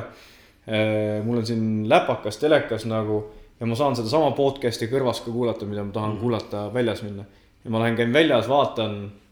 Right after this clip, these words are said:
Speaker 1: mul on siin üks tänav, mida ma kõnnin, täpselt üks ja sama ring, mida ma kõnnin, on ju.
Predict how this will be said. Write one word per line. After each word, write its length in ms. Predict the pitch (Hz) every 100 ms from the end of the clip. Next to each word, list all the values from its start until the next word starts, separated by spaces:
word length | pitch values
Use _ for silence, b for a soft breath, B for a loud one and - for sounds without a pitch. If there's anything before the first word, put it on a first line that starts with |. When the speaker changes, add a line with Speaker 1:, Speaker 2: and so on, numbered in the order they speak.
| -
Speaker 1:
mul 120 | 120 110
on 100 | 107
siin 100 | 107
üks 100 | 107
tänav, 300 | - 160 131
mida 160 | 110 113
ma 80 | 107
kõnnin, 260 | 131 127
täpselt 320 | 110 131 - -
üks 200 | 131 -
ja 80 | 113
sama 140 | 117
ring, 160 | 113 120 104
mida 160 | 101
ma 60 | 101
kõnnin, 280 | 113 117 104
on 60 | 98
ju. 80 | 98